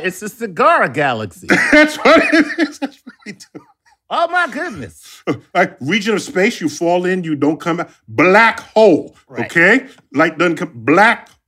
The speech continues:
Speaker 2: origin of space-time, Big Bang, right? We are, we, we, <laughs> we fully embrace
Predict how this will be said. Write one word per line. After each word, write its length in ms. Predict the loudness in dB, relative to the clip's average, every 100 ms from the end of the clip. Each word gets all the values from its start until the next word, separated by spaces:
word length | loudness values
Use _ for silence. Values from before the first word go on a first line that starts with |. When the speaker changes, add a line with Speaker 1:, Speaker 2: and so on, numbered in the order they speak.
| _ _
Speaker 2:
origin 400 | 0 2 2 -2
of 100 | -2
space-time, 680 | -4 -4 -4 -4 0 0 0 -4 -20 -20 0
Big 480 | 2 2 -2 -8 0
Bang, 500 | 2 2 -2 -10 -20 _ _ _ _
right? 280 | -2 -2 -4 _ _ _ -6
We 200 | 0 2
are, 220 | 0 -4 _ _
we, 160 | -6 -4
we, 200 | 0 0 -2 -12 _ -18
<laughs> 400 | -18 _ _ -4
we 100 | -4
fully 500 | -4 -4 0 0 0
embrace 580 | 0 2 4 4 2